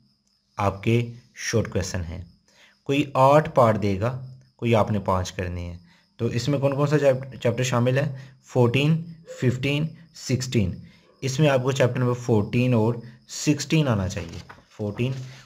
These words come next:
और सिक्सटीन आना चाहिए। क्वेश्चन नंबर थ्री अगर आप करना चाहते हैं तो फ़ोर्टीन और सिक्सटीन आना चाहिए, क्योंकि फ़ोर्टीन से तीन पूछेगा शॉर्ट क्वेश्चन,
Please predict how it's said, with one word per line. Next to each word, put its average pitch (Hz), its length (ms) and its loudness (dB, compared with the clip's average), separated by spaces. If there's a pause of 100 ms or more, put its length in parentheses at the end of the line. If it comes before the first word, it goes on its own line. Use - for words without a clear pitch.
और 110 100 -6
सिक्सटीन 117 480 -2
आना 90 180 -2
चाहिए। 87 320 -8
क्वेश्चन 98 300 -6
नंबर 113 260 0 (440)
थ्री 120 160 0
अगर 117 180 4
आप 110 160 0
करना 107 180 -2
चाहते 101 260 -2
हैं 113 80 -2
तो 110 80 -4
फ़ोर्टीन 101 420 -4
और 98 80 -2
सिक्सटीन 104 400 -4
आना 90 180 -2
चाहिए, 87 320 -10 (340)
क्योंकि 120 200 -2
फ़ोर्टीन 117 380 2
से 120 140 -2
तीन 120 300 2
पूछेगा 117 500 0
शॉर्ट 107 240 -4
क्वेश्चन, 107 340 -4